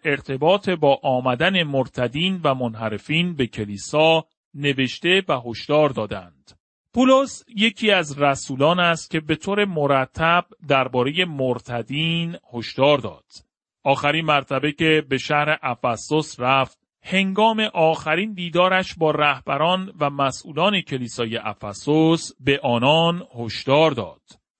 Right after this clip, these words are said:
در اعمال رسولان فصل بیست آیه بیست و نه الی سی و یک می‌خوانیم: "می‌دانم وقتی بروم معلمین دروغین مانند گرگان درنده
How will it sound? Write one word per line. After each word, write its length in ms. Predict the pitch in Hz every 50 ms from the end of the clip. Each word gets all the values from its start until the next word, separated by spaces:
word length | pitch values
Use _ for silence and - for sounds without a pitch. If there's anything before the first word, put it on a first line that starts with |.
| _ -
در 140 | - 135 139
اعمال 280 | 139 139 139 151 151
رسولان 540 | 151 143 139 131 120 - - 131 135 143 147
فصل 380 | 139 - 147 143 139 - 147 139
بیست 460 | 127 131 143 147 147 139 - - - -
آیه 380 | 147 127 120 131 139 147 147
بیست 340 | 135 127 127 120 - - -
و 80 | 131 120
نه 300 | 117 123 135 143 143 151 -
الی 340 | 165 139 139 139 139 135 135 -
سی 240 | - - - - 127
و 80 | 120 117
یک 260 | 117 135 143 143 - -
می‌خوانیم: 640 | 127 110 - - 113 117 131 139 143 135 131 127 120 _ _ _ _ _ _ _ _ _ _ _ - 139
"می‌دانم 800 | 143 160 196 214 202 208 202 196 190 190 185 185 185 180 170 - - 170 156
وقتی 360 | 165 180 185 180 - 208 190 190
بروم 720 | 170 165 160 160 156 151 147 160 170 175 175 175 170 170 - - -
معلمین 800 | 165 156 160 165 165 156 156 156 156 156 160 180 202 202 202 196
دروغین 800 | 185 160 170 165 156 160 151 143 151 170 175 175 175 175 175 - -
مانند 560 | 156 151 151 151 151 160 170 185 190 180 180 180 170 147
گرگان 560 | 151 151 151 143 143 151 156 175 185 185 180
درنده 840 | 160 147 156 151 151 151 147 147 143 143 147 160 170 170 175 175